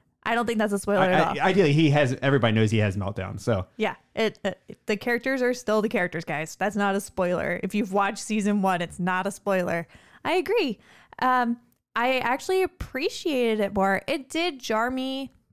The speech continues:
Speaker 1: probably the first three minutes where I was like, "Okay, like, it's hard for me to identify who's talking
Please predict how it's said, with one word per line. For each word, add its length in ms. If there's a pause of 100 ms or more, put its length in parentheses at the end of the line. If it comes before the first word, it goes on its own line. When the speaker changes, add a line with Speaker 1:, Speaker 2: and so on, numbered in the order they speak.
Speaker 1:
probably 240
the 100
first 460
three 240
minutes 440
where 80
I 20
was 80
like, 200
"Okay, 280
like, 240 (560)
it's 120
hard 260
for 80
me 120
to 80
identify 540
who's 280
talking 680